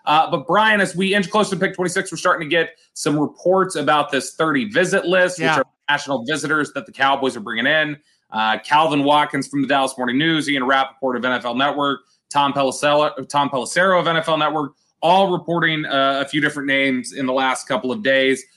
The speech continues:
Speaker 1: So we're gonna cover some of these that we see on the thirty visit list now for the Cowboys and the first one I bring up, wanna bring up is the one that's most interesting to me, and that is Zay Flowers.
Speaker 2: Yeah.
Speaker 1: The Cowboys are visiting Boston College wide receiver Zay Flowers, who is a good player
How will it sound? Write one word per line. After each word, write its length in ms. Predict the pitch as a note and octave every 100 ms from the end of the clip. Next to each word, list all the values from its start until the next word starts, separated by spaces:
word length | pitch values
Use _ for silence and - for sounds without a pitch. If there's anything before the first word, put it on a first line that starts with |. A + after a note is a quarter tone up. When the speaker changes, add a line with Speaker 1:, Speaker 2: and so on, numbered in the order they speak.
| _ -
Speaker 1:
So 140 | D3+
we're 100 | F#3
gonna 160 | G3 -
cover 340 | F3+ F3+ F3
some 260 | - D#3+ D3
of 60 |
these 220 | D3 C#3
that 140 | C#3 A#2
we 100 | B2+
see 340 | - C#3+ C#3 C#3
on 120 | B2+
the 80 | A#2+
thirty 280 | C3 B2
visit 340 | A2 B2 A#2+ G2+
list 260 | A#2+ A#2
now 200 | B2 A#2+
for 100 | A#2
the 80 | A2+
Cowboys 640 | - B2 A#2+ A#2 A#2+ A2+ G#2+
and 180 | A2+ - _ _
the 80 | C3+
first 300 | - A3+ B3
one 120 | G#3+
I 60 | G3
bring 200 | F3+ F3
up, 240 | D#3+ D#3
wanna 160 | D3 D3
bring 180 | C#3 C#3+
up 140 | C3+
is 80 | B2+
the 60 | C#3+
one 120 | D3
that's 180 | A#2+ D3
most 320 | F#3+ F#3+ E3
interesting 380 | D3 C3 C#3 B2+
to 60 |
me, 380 | A#2+ A#2+ A#2 G#2+ _ _ -
and 160 | B2 C#3+
that 180 | E3+
is 340 | F3 C#3 G2 F#2
Zay 280 | B2+ D#3+ D#3+
Flowers. 960 | - G#2+ A#2 B2 A#2+ G2 F2+ - - _
Speaker 2:
Yeah. 220 | D#3 D3+
Speaker 1:
The 80 | C3+
Cowboys 300 | - _ -
are 40 | D3
visiting 420 | D3 C#3+ C#3 G#2+
Boston 480 | C3+ D#3+ E3+ F3 C#3
College 380 | D3+ D#3 D3 B2+
wide 260 | D3 D3
receiver 340 | C3+ D3 C3 A2+
Zay 260 | C3+ C#3
Flowers, 400 | C#3 C#3 C3 A#2
who 120 | C3
is 140 | C#3 B2+
a 100 | A2+ G2
good 300 | F#3 G#3 -
player 540 | - C#3+ C3+ C3 B2+